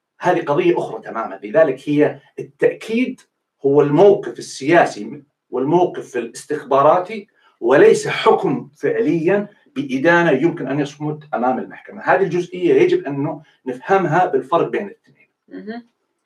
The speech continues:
Speaker 2: هذا تكلمت أنت كده عن الناحية القانونية ولا عن الإضافة؟
Speaker 1: الناح-، الناحية القانونية ممكن حنا نضيف فقط جزئية بسيطة على أنه،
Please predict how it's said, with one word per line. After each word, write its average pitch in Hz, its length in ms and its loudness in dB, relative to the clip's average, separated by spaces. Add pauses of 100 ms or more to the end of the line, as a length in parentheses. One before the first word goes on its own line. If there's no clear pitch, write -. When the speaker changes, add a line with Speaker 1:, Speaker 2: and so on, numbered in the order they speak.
(400)
Speaker 2:
هذا 202 100 -2
تكلمت 208 340 -8
أنت 208 140 -18
كده 202 180 -6
عن 175 120 -6
الناحية 180 220 -10
القانونية 185 440 -10
ولا 180 140 -6
عن 170 100 -8
الإضافة؟ 165 340 -6
Speaker 1:
الناح-، 226 260 4
الناحية 208 340 4
القانونية 190 540 4
ممكن 196 300 2
حنا 170 180 0
نضيف 160 320 2
فقط 165 300 2
جزئية 143 380 0
بسيطة 151 400 0
على 123 280 2
أنه، 131 340 -4